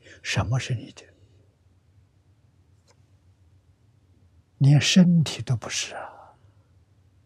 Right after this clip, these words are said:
哪一样东西是你的？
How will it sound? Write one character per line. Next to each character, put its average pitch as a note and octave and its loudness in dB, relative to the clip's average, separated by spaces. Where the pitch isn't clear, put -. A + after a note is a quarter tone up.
哪 A#2 6
一 A#2+ 4
样 C#3 6
东 A#2 -2
西 - -6
是 - -12
你 - -20
的？ - -20